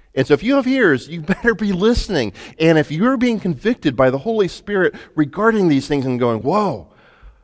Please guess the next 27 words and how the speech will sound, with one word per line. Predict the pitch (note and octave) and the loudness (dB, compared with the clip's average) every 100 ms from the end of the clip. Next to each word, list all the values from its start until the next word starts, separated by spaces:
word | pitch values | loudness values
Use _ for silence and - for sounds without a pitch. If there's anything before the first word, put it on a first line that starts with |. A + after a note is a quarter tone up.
| - | -8
man, | F#3 F3+ | -6 -4
I | C#3+ F#3 - | -4 -6 -2
am | G3 G3 F#3 B2+ F2+ | 0 2 2 -2 -6
like | G2 A#2+ G#2+ - | -2 -2 -2 -8
the | |
church | F#2+ - A2 - | -12 -10 -8 -4
of | G2 D#2+ - _ _ _ _ _ _ _ _ _ _ | -4 -6 -20 _ _ _ _ _ _ _ _ _ _
Sardis. | - C3 G#2 F2 E2+ - - - _ _ _ _ _ _ _ - | -6 -4 -4 -8 -12 -16 -16 -20 _ _ _ _ _ _ _ -10
I | C3+ | -6
am | D#3 E3+ G#3 | -2 -2 -2
like | B2+ G#2+ - | -4 -6 -6
Philadelphia. | A2+ G2+ D#2+ F#2 E2+ - D#2 C#2+ - - - | -4 -4 -6 -10 -10 -14 -16 -16 -20 -16 -6
I | |
need | D3+ | -6
to | A3+ | -4
pay | - F#2 | -8 -6
attention | C3 A#3 - | -6 -6 -6
to | G2+ | -10
this." | - | -8
And | G#2+ | -10
if | G#2 | -6
you're | G3+ | -2
reading | G#3+ F#3+ | 0 0
the | G3 | -2
church | - F3+ D3+ | -2 -4 -2
of | C3 | 2
Laodicea | D3 C3 - D#3+ | 2 2 0 0